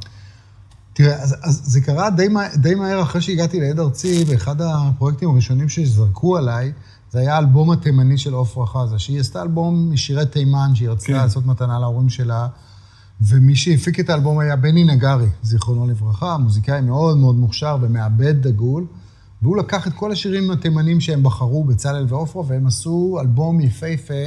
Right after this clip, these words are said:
Speaker 2: כן.
Speaker 1: שמבוסס על, אה, קונטרבאס,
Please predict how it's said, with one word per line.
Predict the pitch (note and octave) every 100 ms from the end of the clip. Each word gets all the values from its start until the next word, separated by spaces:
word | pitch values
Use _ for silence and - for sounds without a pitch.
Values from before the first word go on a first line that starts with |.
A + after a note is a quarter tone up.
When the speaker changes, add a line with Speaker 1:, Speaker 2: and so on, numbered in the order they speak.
| D3+ - - -
Speaker 2:
כן. | C3+ C3 B2
Speaker 1:
שמבוסס | - C3+ B2+ - D3+ C3 D3+
על, | C3 B2+
אה, | A#2+ A#2+ A#2 A#2 A2+ G#2+ - - - - - -
קונטרבאס, | D#3 D#3+ D#3+ C3 C3 C3 C3 B2+ -